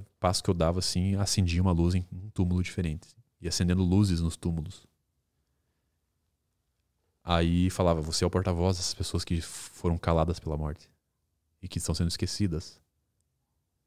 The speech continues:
Essas pessoas estão esperando por você."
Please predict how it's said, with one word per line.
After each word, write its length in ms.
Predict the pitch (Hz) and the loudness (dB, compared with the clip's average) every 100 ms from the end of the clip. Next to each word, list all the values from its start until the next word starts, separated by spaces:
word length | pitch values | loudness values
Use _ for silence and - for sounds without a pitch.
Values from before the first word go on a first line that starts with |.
| _ _ _ _ _ _ _ _ _ _ _ _ _ _ _ _ _ _ _ _ _ _ _ _ _ _ _ _ _ | _ _ _ _ _ _ _ _ _ _ _ _ _ _ _ _ _ _ _ _ _ _ _ _ _ _ _ _ _
Essas 200 | - - | -10 -4
pessoas 460 | - - 90 87 - | -2 0 0 0 -4
estão 200 | - 85 | -4 -4
esperando 320 | - 92 90 | 0 -2 -2
por 120 | 85 | -6
você." 280 | 78 - | -8 -10